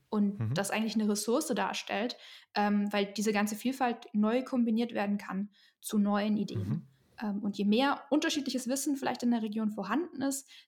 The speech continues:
Speaker 1: desto mehr Inspiration gibt es, dieses Wissen neu zu kombinieren und eine neue Innovation zu schaffen. Und
Speaker 2: Mhm.
Speaker 1: dieser Prozess, ähm, vielleicht, ja, neue Dinge zu schaffen, neue Wege zu finden, klügere Lösungsansätze zu finden,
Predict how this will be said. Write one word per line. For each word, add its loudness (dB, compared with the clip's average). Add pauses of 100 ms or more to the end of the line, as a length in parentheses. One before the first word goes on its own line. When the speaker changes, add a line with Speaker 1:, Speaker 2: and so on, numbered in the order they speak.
Speaker 1:
desto -2
mehr 2
Inspiration 0
gibt -4
es, -4 (140)
dieses 0
Wissen 0
neu 0
zu -8
kombinieren 2
und -2
eine -2
neue 2
Innovation -2
zu -12
schaffen. -6 (300)
Und -2
Speaker 2:
Mhm. -2
Speaker 1:
dieser 2
Prozess, -6 (360)
ähm, 2
vielleicht, -2 (160)
ja, -6
neue 2
Dinge 2
zu -6
schaffen, 0
neue 4
Wege 4
zu -6
finden, 2
klügere 2
Lösungsansätze 0
zu -10
finden, 0